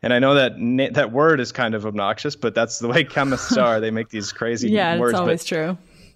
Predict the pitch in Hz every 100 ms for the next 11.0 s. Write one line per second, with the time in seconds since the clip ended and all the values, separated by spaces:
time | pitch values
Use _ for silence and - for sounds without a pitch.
0 | - 143 - - 123 - 165 - - -
1 | - - - 127 120 107 - _ 123 110
2 | 143 147 123 180 175 147 175 117 127 113
3 | 127 139 156 151 170 - - 107 107 135
4 | 135 120 - 170 127 113 104 98 101 95
5 | 90 92 - - 120 123 127 160 147 135
6 | 131 180 139 117 131 127 - 107 107 151
7 | - 107 110 117 113 - 135 156 151 -
8 | 151 151 143 127 117 101 - 120 123 143
9 | 147 123 - 143 123 110 - 139 127 -
10 | - 113 117 139 135 110 107 110 139 180